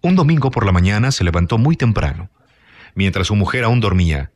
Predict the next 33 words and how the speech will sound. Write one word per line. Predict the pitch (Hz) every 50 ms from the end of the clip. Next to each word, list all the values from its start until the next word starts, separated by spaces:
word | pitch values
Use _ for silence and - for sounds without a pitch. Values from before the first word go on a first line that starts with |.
| _ _ _ _ _ _ _ _
encontró | - 87 80 - 87 85 95 120 127
la | 120
llave | 110 104 117 113 120
de | 113 113
la | 113 113
habitación | 110 110 107 - 104 92 - 113 117 139 147
donde | 127 98 85 85
estaban | 78 - - 92 95 92 90
guardadas | 87 85 82 80 92 90 85 85 80
las | 82 80 - -
armas, | 110 110 98 95 98 113 113 - _ _ _ _ _ _ _ _ _ _ _ _ _ _
cargó | - - 76 73 85 90
una | 90 92 90
escopeta | 87 - - 92 - 101 101 92 - 95
de | 87 90 87
dos | 90 90 104 107 113 107 - -
caños | - 107 104 101 95 92 107 127 135 131 - - _
que | - - 95 87 85 82
había | 76 76 90 92 95 92 87 87
empleado | 87 87 82 - 87 90 92 98 98 104 107
para | - 95 87
matar | 85 82 80 - 95 92 87
pichones, | - 87 80 - - 104 101 95 104 113 - - _ _ _ _ _ _ _ _ _ - - -
se | - - 92
puso | - - 110 104 - - 104
el | 92 87 82
doble | 90 107 113 113 117 113
cañón | - 104 98 101 104 101
en | 101 101
la | 98 92
frente | - - 127 127 117 110 - 120 120 123 - _ _ _ _ _ _ _ _ _
y | - 95
disparó. | 87 87 - - - 87 80 - 64 - -